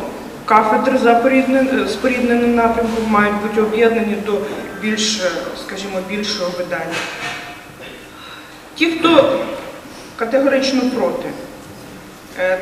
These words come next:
ці думки, як правило, радикальні і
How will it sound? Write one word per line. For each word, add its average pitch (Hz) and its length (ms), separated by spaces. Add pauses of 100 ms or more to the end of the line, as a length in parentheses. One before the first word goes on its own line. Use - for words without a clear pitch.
(120)
ці 240 160
думки, 233 580
як 214 200
правило, 214 360
радикальні 220 640 (180)
і 202 180